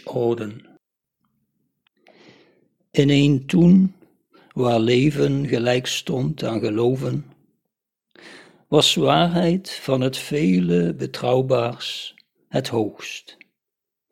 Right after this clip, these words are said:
Meer bazaal, meer aanwezig dan een gevleugelde leeuw, een vissenstaarthond of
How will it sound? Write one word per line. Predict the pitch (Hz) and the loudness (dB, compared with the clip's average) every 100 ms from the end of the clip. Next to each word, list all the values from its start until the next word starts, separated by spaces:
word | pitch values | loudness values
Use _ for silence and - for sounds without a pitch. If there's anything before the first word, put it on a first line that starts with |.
| - - - - _ | -20 -20 -20 -20 _
Meer | 139 135 165 165 151 | -4 2 4 4 2
bazaal, | 143 147 139 135 120 127 127 135 143 127 - _ _ _ - - - | 2 2 2 0 0 0 0 -2 -6 -12 -20 _ _ _ -20 -18 0
meer | 135 180 165 | 4 4 4
aanwezig | - 151 139 131 123 139 139 135 - - - _ _ _ _ _ _ _ | 2 2 4 4 2 0 -4 -8 -10 -18 -20 _ _ _ _ _ _ _
dan | - 123 | -2 0
een | 127 127 | 0 0
gevleugelde | - 127 - 123 135 139 131 127 127 | 0 -2 -2 -4 -2 0 0 2 0
leeuw, | 120 131 135 110 - - _ _ _ _ _ - - - | 2 0 0 -2 -6 -16 _ _ _ _ _ -20 -20 -10
een | - 123 123 | -2 0 0
vissenstaarthond | 131 151 - 135 131 - - 123 107 - 131 131 113 - | 0 6 6 6 0 -2 -4 -4 -6 -2 0 2 0 -8
of | - 127 - - | -4 -2 -2 -8